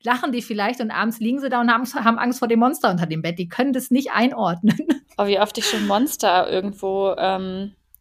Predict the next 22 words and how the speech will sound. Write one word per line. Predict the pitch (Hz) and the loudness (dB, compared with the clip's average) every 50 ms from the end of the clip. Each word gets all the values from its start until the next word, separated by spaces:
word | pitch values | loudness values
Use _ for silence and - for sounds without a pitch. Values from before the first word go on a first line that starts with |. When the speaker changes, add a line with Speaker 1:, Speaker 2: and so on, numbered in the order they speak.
| _ _ _ _ _ _ _ _ _ _ _ _ _ - | _ _ _ _ _ _ _ _ _ _ _ _ _ 2
Speaker 2:
rauswerfen | 208 202 208 208 - - 185 180 190 185 - 214 | 4 4 4 2 0 2 2 2 2 0 -2 -6
musste | 196 185 196 196 - - 196 | -6 -4 -6 -6 -6 -6 -6
in | 185 | -4
meinem | 196 196 185 185 185 | -2 -4 -4 -4 -2
alten | - 170 175 175 - 185 190 | -2 -2 -2 -2 -4 -6 -6
Job, | 196 190 180 180 180 - | -4 -2 -4 -4 -4 -6
ne? | 180 196 233 277 - _ _ _ _ _ _ _ _ _ _ _ _ _ _ _ _ 277 | -4 -4 -4 -4 -6 _ _ _ _ _ _ _ _ _ _ _ _ _ _ _ _ 0
Speaker 1:
Oh. | 285 285 269 254 247 240 247 247 240 233 233 226 226 233 226 233 - _ _ _ _ _ _ _ _ _ | 2 6 8 8 10 10 10 10 10 10 12 12 10 10 8 4 0 _ _ _ _ _ _ _ _ _
Speaker 2:
Ja, | - 226 220 220 185 | 0 4 6 6 6
das | - - 202 - - | 4 0 -2 0 0
muss | 240 233 - | 0 0 2
man | 226 202 202 | 2 2 2
voll | - 220 208 190 | 4 2 4 6
ernst | 170 175 208 254 359 403 - - - | 6 6 6 6 4 2 -2 -4 -4
nehmen, | 202 196 190 190 190 185 | -4 -2 -2 -2 -2 0
ey. | 160 180 185 185 185 285 | 0 2 2 2 4 4
Speaker 1:
Ja, | 311 269 | 6 6
natürlich. | 240 214 - - 349 466 - 269 208 - | 6 4 4 4 2 4 6 6 4 4
Für | - 254 190 | 2 2 2
die | 233 294 | 2 0
Speaker 2:
Das | |
Speaker 1:
ist | 320 | 0